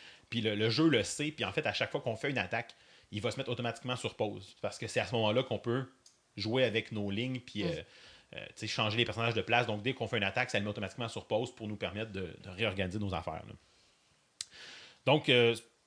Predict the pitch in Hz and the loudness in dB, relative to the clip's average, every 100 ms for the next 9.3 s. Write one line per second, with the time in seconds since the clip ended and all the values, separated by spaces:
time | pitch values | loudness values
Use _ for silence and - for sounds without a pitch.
0 | _ _ - _ _ - 135 131 226 175 | _ _ -20 _ _ 0 2 2 6 8
1 | 143 - 156 - 113 113 110 117 107 104 | 8 6 0 0 0 0 0 0 0 0
2 | - 123 123 113 - - 110 117 113 113 | 0 -2 -2 -4 -6 0 2 4 2 4
3 | 123 110 104 143 131 120 117 113 - 127 | 4 4 2 2 2 0 -2 -2 -2 -4
4 | 107 110 107 131 117 104 101 - - - | -4 -4 -4 0 0 0 -4 -6 -16 -20
5 | - - _ _ _ _ - 120 147 110 | -20 -20 _ _ _ _ -4 -4 0 0
6 | - 151 135 107 104 127 127 104 _ _ | 2 0 2 0 2 2 2 0 _ _
7 | _ _ - - 131 135 127 120 107 113 | _ _ -12 -8 -4 -2 0 -2 -4 -6
8 | 131 135 - 113 117 120 107 104 104 - | -8 -6 -2 0 0 2 2 2 -2 0
9 | 113 123 | -2 -2